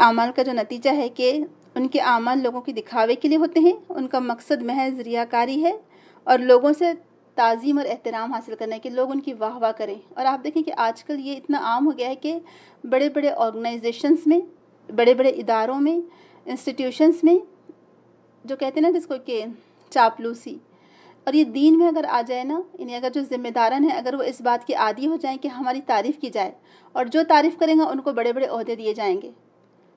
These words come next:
तो यही तो मुनाफिकीन का काम था। और इन, यही चीज़ों ने तो बाद में आगे चलकर इस्लाम की जो एक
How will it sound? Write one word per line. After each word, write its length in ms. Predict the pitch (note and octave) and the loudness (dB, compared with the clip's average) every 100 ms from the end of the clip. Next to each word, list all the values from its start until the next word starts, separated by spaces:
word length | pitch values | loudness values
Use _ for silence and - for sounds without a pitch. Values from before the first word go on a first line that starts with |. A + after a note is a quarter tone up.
| _ | _
तो 60 | D4 | -2
यही 220 | C#4+ D4+ | 2 2
तो 100 | F4 | 4
मुनाफिकीन 540 | D#4 D4+ D4 D4+ D#4+ D#4 | 4 4 -2 -4 0 0
का 100 | D4+ | 0
काम 260 | C#4+ A3+ A#3 | -4 -6 -8
था। 200 | A#3+ A3+ _ - - | -18 -20 _ -12 -8
और 120 | - | -6
इन, 160 | C#4+ C4 | -6 -6
यही 340 | B3 C4 D4+ | -6 0 0
चीज़ों 320 | E4 D4+ C#4 C#4+ | 0 -2 -2 -2
ने 100 | D4+ | -2
तो 100 | D4+ | 0
बाद 240 | B3 A3+ | 0 0
में 80 | C4 | -4
आगे 180 | B3 C4 | -8 -10
चलकर 280 | C#4 C4+ C4+ | -10 -8 -8
इस्लाम 440 | - - A#3 B3 C4 - | -8 -6 -4 -4 -8 -6
की 260 | D4 D#4 - _ _ - | -4 -4 -8 _ _ -4
जो 140 | C4 | -2
एक 180 | B3+ | -2